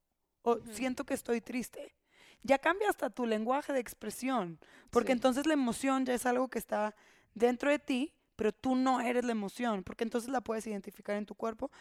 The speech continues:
Speaker 1: te das la oportunidad de entender qué es lo que activó esa emoción en ti. A veces, muchas veces son nuestros mismos pensamientos que activan emociones. No siempre,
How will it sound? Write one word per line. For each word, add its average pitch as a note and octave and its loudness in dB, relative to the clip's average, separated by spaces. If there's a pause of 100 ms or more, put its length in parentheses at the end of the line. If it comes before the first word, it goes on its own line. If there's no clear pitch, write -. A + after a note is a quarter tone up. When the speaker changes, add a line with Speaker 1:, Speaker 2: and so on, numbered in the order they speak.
(240)
Speaker 1:
te A3 0
das A3+ 4
la A#3+ 0
oportunidad G#3+ -2
de A#3 2
entender A3 0
qué C4 2
es C4 2
lo C#4 4
que A#3+ -6
activó G#3 0
esa A3+ -2
emoción F#3+ -4 (440)
en F#3+ -4
ti. G#3+ -6 (340)
A A#3+ 8
veces, C#4 6
muchas D#4+ 0
veces D#4 0
son D4 -2
nuestros C4 -4
mismos A#3+ -4
pensamientos A3 -4
que - -8
activan F#3 -4
emociones. F3+ -6 (380)
No C4 4
siempre, D4 0